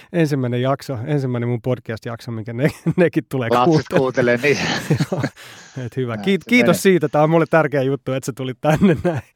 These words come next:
Speaker 2: Isolla ilolla.
Speaker 1: Ehkä aloitetaan nyt ihan perusasioista, että jos joku, joku ei tiedä,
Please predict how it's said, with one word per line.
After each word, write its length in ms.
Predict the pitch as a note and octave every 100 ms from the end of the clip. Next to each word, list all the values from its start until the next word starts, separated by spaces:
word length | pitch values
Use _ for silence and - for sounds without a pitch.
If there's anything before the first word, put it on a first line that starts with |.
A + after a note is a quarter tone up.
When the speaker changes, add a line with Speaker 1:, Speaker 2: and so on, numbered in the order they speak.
| -
Speaker 2:
Isolla 340 | B2 D#3 F3+
ilolla. 320 | F3 D3+ A2 - - _
Speaker 1:
Ehkä 240 | F#3+ F3+ A3
aloitetaan 360 | A3 E3 E3+
nyt 140 | E3+ D#3+
ihan 240 | F3+ C#3 C3 _ _ _ _ -
perusasioista, 840 | E3+ C#3+ C3 A2+ B2 A2+ - B2
että 160 | A2+
jos 200 | C#3+ -
joku, 320 | D#3 D3+ C3+ - -
joku 260 | E3+ F3
ei 240 | F3 F3+ D3+ -
tiedä, 340 | - C#3+ B2+